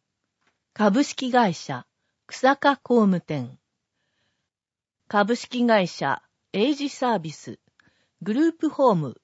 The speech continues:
泉別荘。有限会社、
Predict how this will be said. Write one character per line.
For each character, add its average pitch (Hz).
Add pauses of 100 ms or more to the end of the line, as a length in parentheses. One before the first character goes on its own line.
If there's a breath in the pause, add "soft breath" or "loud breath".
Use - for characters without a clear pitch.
(120)
泉 240
別 220
荘。 120 (1300)
有 247
限 233
会 214
社、 143